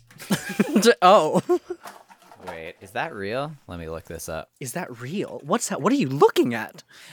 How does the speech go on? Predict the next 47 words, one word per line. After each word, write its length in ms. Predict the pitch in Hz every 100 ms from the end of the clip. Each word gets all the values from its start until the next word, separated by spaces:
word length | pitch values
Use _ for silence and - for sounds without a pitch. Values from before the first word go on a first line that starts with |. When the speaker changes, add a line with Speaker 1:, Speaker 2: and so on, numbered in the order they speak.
| -
Speaker 2:
Okay, 220 | 156 139
I've 160 | 104 98
got 200 | 104 82
it. 60 | - _ - - _ -
<laughs> 560 | 110 104 - - 196 - - - - -
I 80 | -
think 220 | - 165
I've 100 | 220
Speaker 1:
Huh? 300 | 123 139 120 - _ _ _ _ _ _ _ _ _ _
Speaker 2:
got, 420 | 110 107 101 98 92
um, 240 | 92 95 - _ _ _ _ -
okay, 340 | 85 - 117
wait. 160 | 76 - 139
I 100 | 139
need 140 | 139
to 80 | 120
do 200 | 120 104
some 340 | - 92 92 -
looking 380 | 117 101 - 90
up. 220 | 73 - -
<laughs> 60 | 127 95 - - 453 - _ _ - - -
Speaker 1:
I 120 | 269 233
mean, 180 | 233
all 240 | 208 196 226
I 200 | 170 180
wanted 360 | 143 135 131
was 220 | 131 139 -
for 100 | 123
you 160 | 135
to 140 | 131 117
look 200 | 143 139
at 80 | 117
the 80 | 117
color 400 | 139 135 127 113
and 120 | 110
then 100 | 113
tell 200 | - 131
me 140 | 123
what 120 | 117
color 300 | - 127 131
it 140 | 113 113
is. 260 | 127 131 - - - 156
And 180 | 127 123
now 280 | 135 143 156
I 200 | 127 123
am 160 | 123 110
intrigued. 880 | 98 - 110 101 92 110 104 117